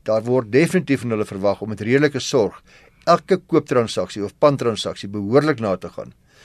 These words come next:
Want indien hulle roekeloos optree en steeds gesteelde goedere gaan koop of nalatig optree selfs,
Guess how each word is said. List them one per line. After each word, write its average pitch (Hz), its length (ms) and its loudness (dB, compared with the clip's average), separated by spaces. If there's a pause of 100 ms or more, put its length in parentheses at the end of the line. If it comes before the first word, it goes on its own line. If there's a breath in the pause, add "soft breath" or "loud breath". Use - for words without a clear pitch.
(200 soft breath)
Want 104 140 -10
indien 117 240 -2
hulle 180 200 6
roekeloos 160 420 4
optree 156 360 -2
en 123 100 0
steeds 185 340 2
gesteelde 135 400 0
goedere 120 340 -2
gaan 107 180 -12
koop 190 240 -2 (440 soft breath)
of 104 140 -14
nalatig 117 520 2
optree 107 320 -4
selfs, 151 460 -6